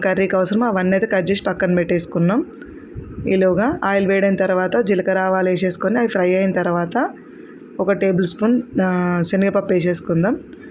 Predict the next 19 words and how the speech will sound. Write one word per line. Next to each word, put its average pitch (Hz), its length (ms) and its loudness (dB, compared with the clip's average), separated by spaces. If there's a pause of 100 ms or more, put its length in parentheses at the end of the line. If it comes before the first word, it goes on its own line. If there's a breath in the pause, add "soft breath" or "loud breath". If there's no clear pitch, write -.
(280 loud breath)
శనగపప్పు 196 480 0
అనేది 196 260 2
కొంచెం 196 280 0
మంచి 185 260 0
ఫ్లేవర్ 185 360 2
ఇస్తుంది 185 340 0
ఈ 196 120 -10
కర్రీకి. 175 460 0 (580 loud breath)
ఖచ్చితంగా 196 520 0 (180)
ఆలు 202 140 2 (100)
కాంబినేషన్ 196 500 2
కర్రీ 185 260 2
చేసినప్పుడు 180 480 0 (480 loud breath)
శనగపప్పు 196 560 2
ఖచ్చితంగా 196 500 0
వాడండి, 180 460 2 (540 loud breath)
మంచి 185 180 2 (100)
టేస్ట్ 185 280 0
వస్తుంది. 180 300 0